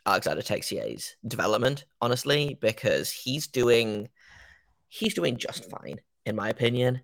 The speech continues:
Um, and in a minute, we're gonna go on, we're gonna look at some letter grades, we're gonna look at a couple of Twitter comments I got, which are, uh, really interesting, and, uh, we're gonna take a look at what he has to do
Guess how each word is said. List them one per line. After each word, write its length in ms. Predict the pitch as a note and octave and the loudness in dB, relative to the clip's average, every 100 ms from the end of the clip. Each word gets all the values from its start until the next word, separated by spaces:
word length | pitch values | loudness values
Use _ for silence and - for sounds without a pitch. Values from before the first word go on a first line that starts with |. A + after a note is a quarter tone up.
| _ - | _ -4
Um, 340 | A#2 A2+ A2+ A2 | 0 2 2 0
and 240 | A2 A2+ A2+ | 4 4 4
in 80 | B2 | 4
a 40 | |
minute, 320 | B2+ D3 E3+ C#3 | 8 10 10 6
we're 80 | |
gonna 160 | B2+ A#2 | 2 2
go 260 | B2 B2 - | 6 4 6
on, 200 | A#2 A#2+ | 2 0
we're 100 | A#2 | 2
gonna 160 | A#2 | 2
look 240 | A2+ A#2 - | 2 -2 -2
at 220 | A2 - | -2 -2
some 140 | - - | -8 0
letter 240 | B2 D3+ | 6 6
grades, 420 | D3 D3 D3 C#3+ | 6 2 2 0
we're 60 | - | -2
gonna 120 | G2 | 0
look 140 | G#2+ - | 0 -2
at 60 | |
a 40 | - | -6
couple 180 | G#2 | -8
of 60 | - | -2
Twitter 220 | - C#3 | 4 4
comments 300 | C#3 B2+ C3 | 6 2 4
I 80 | C3 | 2
got, 280 | C3 C3 - | 8 6 6
which 160 | B2 B2 | 2 6
are, 260 | B2 B2 | 6 6
uh, 160 | A#2+ A#2+ | 6 4
really 220 | A#2+ A#2+ | 4 2
interesting, 580 | A#2+ B2 B2 - A#2+ B2 - - - _ - | 0 0 -2 0 -2 -2 -12 -20 -20 _ 0
and, 440 | A#2 B2 C3+ C3+ | 2 4 2 2
uh, 300 | C#3+ C#3+ D3 D3 | 2 4 2 2
we're 80 | |
gonna 180 | D#3 E3 | 4 4
take 180 | E3 E3 | 4 2
a 40 | |
look 220 | E3 D#3+ - | 4 4 4
at 300 | B2+ C#3+ C3 | 2 2 4
what 220 | C3 - - | 4 4 2
he 120 | C3 | -2
has 220 | B2 B2+ - | 0 -2 -4
to 80 | |
do 480 | B2 A2+ A2 A2+ A2+ | -6 -2 0 -2 -6